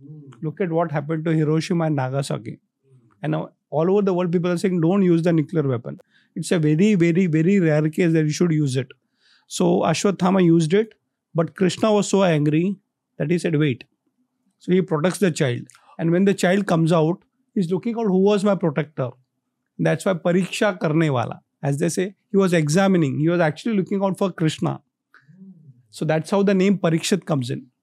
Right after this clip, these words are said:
Speaker 1: Okay.
Speaker 2: Hmm.
Speaker 1: So, uh, this is me switching off as the podcaster and just becoming a student of Radha sir.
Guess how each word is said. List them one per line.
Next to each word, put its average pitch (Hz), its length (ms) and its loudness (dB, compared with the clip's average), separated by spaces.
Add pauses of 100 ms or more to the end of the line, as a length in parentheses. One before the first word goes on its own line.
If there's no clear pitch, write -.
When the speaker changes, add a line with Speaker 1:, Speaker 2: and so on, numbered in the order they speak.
Speaker 1:
Okay. - 420 -6
Speaker 2:
Hmm. 139 160 -14
Speaker 1:
So, 123 200 -4 (340)
uh, 131 520 2 (800)
this 127 120 -4
is 160 120 0
me 165 320 -2
switching 151 360 -2
off 170 160 0
as 156 160 0
the 160 80 -2
podcaster 151 640 0
and 151 160 -4
just 135 180 -4
becoming 139 600 -4 (440)
a 127 80 -4
student 147 480 0
of 170 80 0
Radha 160 300 2
sir. 208 180 -4